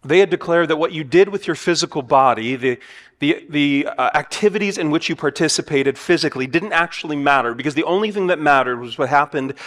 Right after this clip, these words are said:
with your soul. The only thing that mattered is what happened in the spiritual realm. And that particular viewpoint en-, uh, enabled them to engage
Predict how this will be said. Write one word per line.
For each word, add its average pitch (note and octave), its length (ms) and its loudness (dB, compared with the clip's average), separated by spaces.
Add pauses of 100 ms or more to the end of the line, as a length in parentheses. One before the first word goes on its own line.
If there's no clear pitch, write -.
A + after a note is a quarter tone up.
(160)
with C#3+ 200 -2
your C3+ 80 0
soul. A2+ 400 0
The B2 100 -4
only F3+ 200 2
thing F#3 100 -4
that F3 100 -2
mattered D3+ 380 0
is A#2+ 100 -12
what C3+ 80 -4
happened C#3+ 340 2
in C3 120 -4
the B2 80 -6
spiritual C3+ 600 -2
realm. G2+ 260 0 (280)
And C#3 220 0
that F3 260 4
particular D#3 460 -2
viewpoint B2 520 -4
en-, C3 220 -4
uh, C#3 180 0
enabled D#3 500 0
them A#2 200 -2
to C3 180 -6
engage B2+ 600 0